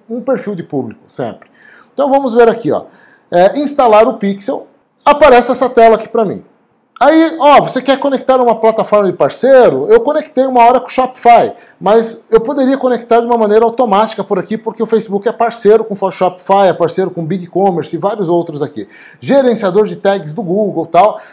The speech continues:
Se você quer saber mais sobre isso, leia. Clica aqui em mais em, em... sobre mais integrações aqui, porque eu não faço ideia do que seja, eu não uso isso daqui. Eu uso aqui, ó,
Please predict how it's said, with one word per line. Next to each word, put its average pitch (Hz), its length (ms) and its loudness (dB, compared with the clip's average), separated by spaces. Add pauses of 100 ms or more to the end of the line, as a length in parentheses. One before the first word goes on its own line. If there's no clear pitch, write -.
Se - 60 -20
você 226 180 -4
quer 277 120 0
saber 196 260 0
mais 180 200 0
sobre 160 300 -6
isso, 226 200 -6
leia. 170 380 4
Clica 220 320 -6
aqui 196 200 -6
em 196 60 -4
mais 175 300 -2
em, 185 180 -8 (120)
em... 175 260 -8
sobre 196 380 -4
mais 180 320 0
integrações 175 600 -4
aqui, 156 160 -10
porque 196 180 -12
eu 202 100 -2
não 190 80 -6
faço 196 240 -8
ideia 175 260 -2
do 175 80 -8
que - 100 -18
seja, 143 260 -4
eu 147 40 -6
não 214 120 0
uso 208 260 -4
isso 135 160 -10
daqui. 117 240 -12 (320)
Eu 240 180 4
uso 214 180 0
aqui, 185 280 -2
ó, 120 100 -2